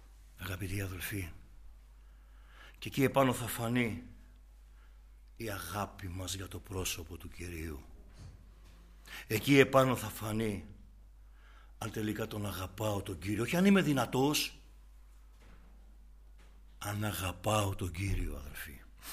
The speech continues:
Και λέει λοιπόν τώρα,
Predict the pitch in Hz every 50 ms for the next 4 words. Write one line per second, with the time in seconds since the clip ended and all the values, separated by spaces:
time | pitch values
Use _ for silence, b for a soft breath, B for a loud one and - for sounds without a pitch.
0 | B B B - - - - - - - - - - - - - - - - -
1 | - - - - - - - - - B B B B B B B B B B -
2 | - 95 127 156 175 170 160 156 160 147 147 139 127 - 131 120 117 113 110 104
3 | 95 - - -